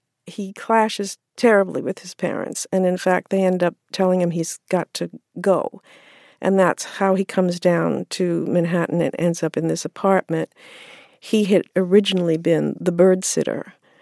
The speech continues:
He still has keys to that apartment. He suddenly shows up. She is, as a friend says to her,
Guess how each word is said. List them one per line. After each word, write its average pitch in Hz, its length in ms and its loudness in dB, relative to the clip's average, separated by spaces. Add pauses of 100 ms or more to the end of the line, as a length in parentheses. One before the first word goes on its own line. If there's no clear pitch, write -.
(220)
He - 140 -2
still 196 240 2
has 180 200 0
keys 233 380 0
to - 100 -6
that 160 140 0
apartment. - 540 -4
He 180 80 -4
suddenly 175 380 0
shows 165 360 -2
up. 175 360 0 (760)
She 262 540 2
is, 214 460 2 (380)
as 202 160 0
a 185 40 -4
friend 208 400 2
says 190 260 2
to 190 120 -2
her, 180 340 0